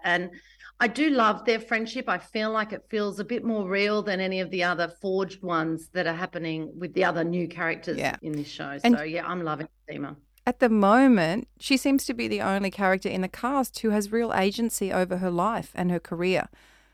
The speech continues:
Speaker 2: She knows what she wants. She's unapologetic. She's smart as well. Like, she's actually got a brain.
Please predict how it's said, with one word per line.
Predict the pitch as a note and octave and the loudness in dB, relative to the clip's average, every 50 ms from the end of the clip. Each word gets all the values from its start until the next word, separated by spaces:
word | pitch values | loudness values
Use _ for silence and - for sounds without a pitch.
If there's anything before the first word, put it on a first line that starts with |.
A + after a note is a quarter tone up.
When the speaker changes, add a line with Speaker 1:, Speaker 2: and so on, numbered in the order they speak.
| _ _ _ | _ _ _
Speaker 2:
She | - - A#3 | -8 -2 0
knows | G#3+ G#3+ A3+ B3 B3 - | 2 4 4 4 4 2
what | B3 - | -2 -6
she | - - G#3 | -4 -6 -4
wants. | F#3 F#3 F3 E3+ F3 F3+ - - - - | -2 0 0 0 -2 -4 -8 -12 -14 -14
She's | - - - F#3 E3 - | -12 -8 -8 -8 -8 -4
unapologetic. | - A3 A#3+ B3+ A#3+ - G#3+ F#3+ E3+ E3 - F3+ E3+ D#3+ E3 E3+ - - _ _ | 0 0 2 2 0 0 -2 -2 -2 -2 -2 -2 0 2 2 0 -2 -4 _ _
She's | - - - G#3+ - | -8 -6 -6 -4 -4
smart | - - - - F#3+ F#3+ F#3+ G3 F#3+ G3 G3+ A3 A3+ G#3 E3 C#3 - - - | -4 -4 -4 -2 -2 0 2 4 6 6 8 8 8 8 6 4 2 0 -4
as | F3+ F3+ E3+ | -4 -4 0
well. | E3+ F3+ G3 G#3 F3+ C#3+ - D3+ | 2 4 6 6 6 4 2 0
Like, | E3+ F3 - | -2 -2 -2
she's | - G3 G#3 | -4 -2 -2
actually | A3+ - - B3 G#3+ | -2 -2 -2 -2 0
got | G#3+ F#3 | 2 0
a | E3+ | 0
brain. | - - - F#3+ G3 G#3 A#3 B3+ B3 G#3+ E3 C#3+ C3 D3+ F3 | -2 -4 0 4 6 8 8 8 6 4 2 -2 -6 -10 -14